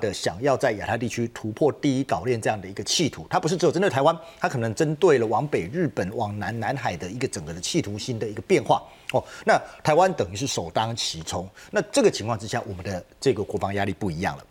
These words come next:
我们的面对的这个敌人的这种，这种，呃，侵略的方式跟这种方-，呃，组合也不一样了。在这个情况之下，其实可以看到，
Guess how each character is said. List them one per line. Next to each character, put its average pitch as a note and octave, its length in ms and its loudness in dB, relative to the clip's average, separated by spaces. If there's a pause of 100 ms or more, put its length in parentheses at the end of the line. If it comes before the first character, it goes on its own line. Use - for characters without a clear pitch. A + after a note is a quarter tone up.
(220)
我 A#2+ 160 2
们 C#3+ 180 2
的 C#3+ 180 6 (220)
面 F3+ 220 6
对 D3 240 8
的 G#2+ 200 2
这 B2+ 200 2
个 G2+ 80 2
敌 A2+ 260 0
人 A2+ 220 2
的 A2 200 2 (120)
这 C#3 120 2
种， E2+ 300 -6
这 B2 100 -2
种， E2+ 240 -8
呃， G#2 140 -8
侵 C3+ 300 0
略 C3 120 4
的 G2+ 80 -4
方 A#2+ 240 -2
式 G#2+ 240 -6 (120)
跟 A2+ 180 0 (240)
这 C3 160 0
种 D#2+ 220 -8
方-， A#2+ 240 -2
呃， G#2 140 -4
组 G#2 200 -8
合 F#2 140 -4
也 G#2+ 100 -2
不 E3 180 4
一 A2 120 0
样 D3 160 4
了。 - 80 -12 (320)
在 B3 120 8
这 B3+ 120 2
个 F#3+ 100 6
情 G2+ 340 -4
况 C#3 360 2
之 C3+ 240 -2
下， - 280 2 (800)
其 F3 120 0
实 F#3+ 80 4
可 F3+ 80 4
以 C#3 40 4
看 D#3 140 4
到， C3+ 260 4